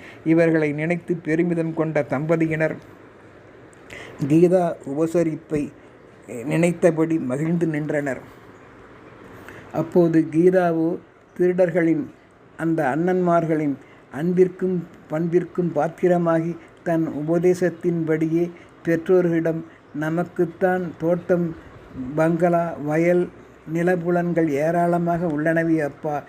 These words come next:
எனக்கும் அண்ணன்மார்கள் இல்லையே. அனாதையான இந்த திருடன் அண்ணாக்களும்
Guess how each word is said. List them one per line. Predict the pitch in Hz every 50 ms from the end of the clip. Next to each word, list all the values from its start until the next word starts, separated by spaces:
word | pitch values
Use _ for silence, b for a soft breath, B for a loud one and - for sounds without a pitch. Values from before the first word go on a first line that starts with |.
| B B B B -
எனக்கும் | 139 147 156 165 170 175 175 - 180 180 175 170 170 - - - -
அண்ணன்மார்கள் | 147 147 160 170 175 180 180 175 175 165 165 160 160 156 143
இல்லையே. | 139 135 151 156 156 151 147 147 143 139 B B B B B B - 139
அனாதையான | 151 165 170 175 175 175 180 180 180 180 180 180 180 180 165 170
இந்த | - 160 165 170 165 156
திருடன் | 151 - - 165 165 175 175 165 170 151
அண்ணாக்களும் | 127 131 151 160 170 165 160 - - 165 165 160 165 160